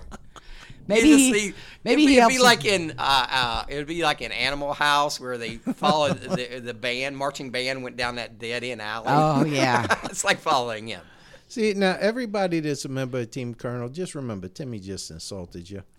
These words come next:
Speaker 2: No, I insulted you.
Speaker 3: No, you insulted them.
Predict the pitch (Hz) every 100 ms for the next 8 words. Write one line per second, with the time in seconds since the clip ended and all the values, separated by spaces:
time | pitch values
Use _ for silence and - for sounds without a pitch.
0 | - _ _ _ - 220 214 214 208 220
1 | 208 190 196 220 - - - _ _ _
2 | - 156 247 247 233 233 208 214 220 202
3 | 202 202 110